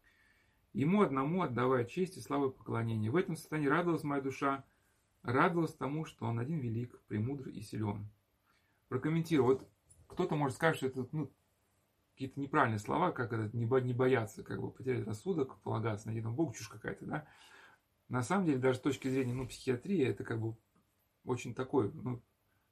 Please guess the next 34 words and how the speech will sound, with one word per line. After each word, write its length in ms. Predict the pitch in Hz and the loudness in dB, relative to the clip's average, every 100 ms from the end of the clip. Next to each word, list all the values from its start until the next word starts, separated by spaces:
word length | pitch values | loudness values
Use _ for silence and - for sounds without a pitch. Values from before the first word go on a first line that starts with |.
| _ _ _ | _ _ _
правильный 560 | 143 170 127 104 117 - _ | 4 6 6 0 -4 -12 _
подход. 440 | 120 - 202 - _ _ _ _ _ _ _ _ | -8 2 2 2 _ _ _ _ _ _ _ _
Это 220 | - 135 | -6 0
у 40 | |
Виктора 340 | 147 151 131 123 | 2 2 0 -2
Ф-, 260 | 104 - - | -4 -12 0
Франкла 560 | 190 190 123 104 - - | 0 2 0 -2 -6 -12
есть 260 | - 110 135 | -4 -4 -2
много 240 | 127 110 | -2 0
мыслей 280 | 147 175 127 | -2 -2 -4
на 40 | |
этот 160 | 110 110 | -4 -6
счет, 300 | - 107 - _ - | -4 -4 -6 _ -8
и 100 | 117 | -2
он 160 | 120 123 | 0 0
даже 260 | 120 120 | 0 0
с-, 240 | 110 - - | -6 -14 -10
одну 220 | - 131 | -6 -4
из 100 | 127 | -4
своих 140 | 123 | -4
книг 160 | 175 160 | -2 0
заканчивает 560 | 117 139 143 127 113 - _ _ _ _ _ | 0 0 -2 0 -2 -6 _ _ _ _ _
ссылкой 340 | - 165 - | 2 2 2
на 100 | 120 | -2
пророка 360 | 110 127 135 117 | 0 2 2 2
Аввакума. 600 | 117 110 139 110 - - _ _ _ _ _ | 2 2 0 0 -2 -8 _ _ _ _ _
Вот 160 | - 120 | -10 -2
когда 140 | 139 | 0
у 40 | 139 | 0
нас 120 | 113 - | -2 -8
Великий 400 | 123 131 143 135 | -2 0 0 -2
пост 420 | - 135 104 - | 0 0 0 -10
читается 680 | - - 117 101 - - - _ _ _ _ - | -16 -2 -2 -2 -8 -14 -14 _ _ _ _ -8
канон, 360 | 131 208 196 | -2 -2 -2